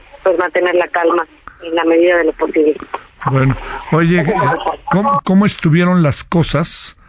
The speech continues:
Speaker 2: en, eh, en Morelia capital? ¿Tienes información?
Speaker 1: En Morelia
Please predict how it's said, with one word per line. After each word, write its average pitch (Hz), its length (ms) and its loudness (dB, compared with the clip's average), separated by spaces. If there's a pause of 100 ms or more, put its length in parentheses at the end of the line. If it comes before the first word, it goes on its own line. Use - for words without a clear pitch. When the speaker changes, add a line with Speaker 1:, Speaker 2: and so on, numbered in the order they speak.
(300)
Speaker 2:
en, 127 320 4
eh, 120 260 2
en 123 240 4
Morelia 147 720 0 (260)
capital? 135 640 -4 (140)
¿Tienes 160 280 0
información? 139 640 0 (1700)
Speaker 1:
En 262 100 4
Morelia 320 480 2